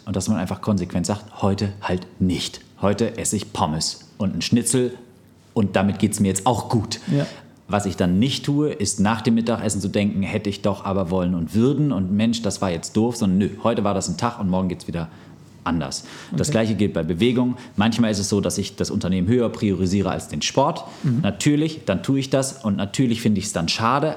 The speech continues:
Speaker 1: aber dann tue ich das bewusst. Ich gehe heute nicht klettern, stattdessen mache ich das, weil das muss jetzt noch passieren und dafür gehe ich dann nächste Woche einmal mehr oder mache es nächste Woche dann ganz bewusst.
Speaker 2: Mhm.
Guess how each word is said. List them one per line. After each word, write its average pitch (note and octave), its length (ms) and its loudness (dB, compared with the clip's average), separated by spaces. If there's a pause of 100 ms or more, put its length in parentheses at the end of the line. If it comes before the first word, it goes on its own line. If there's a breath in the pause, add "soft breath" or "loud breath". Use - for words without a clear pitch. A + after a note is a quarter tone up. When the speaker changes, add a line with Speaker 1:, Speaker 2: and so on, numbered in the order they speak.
(100)
Speaker 1:
aber F#2 200 2
dann G2 160 0
tue C3+ 160 2
ich C3 80 -4
das A#2+ 160 -2
bewusst. F2 600 -2
Ich B2+ 200 0
gehe F#2+ 160 2
heute E2 120 -2
nicht B2+ 180 0
klettern, A#2+ 260 0
stattdessen G2+ 440 0
mache F2+ 200 -2
ich - 100 -12
das, B2+ 280 0
weil F2+ 100 2
das F2+ 120 0
muss G2 160 0
jetzt F#2+ 160 -2
noch F2+ 140 -4
passieren C3 460 0
und F#2 100 0
dafür F#2+ 220 0
gehe F2+ 100 0
ich F2 100 -4
dann D#2 140 -6
nächste D#2+ 260 -4
Woche E2 240 -2 (460 loud breath)
einmal F2 340 2
mehr B2 380 4 (220)
oder G#2 180 4
mache G2+ 180 0
es - 60 -4
nächste G2 300 -2
Woche F2 160 -2
dann E2 180 -2
ganz D#2 160 -8
bewusst. - 460 -10 (180 loud breath)
Speaker 2:
Mhm. B2+ 240 0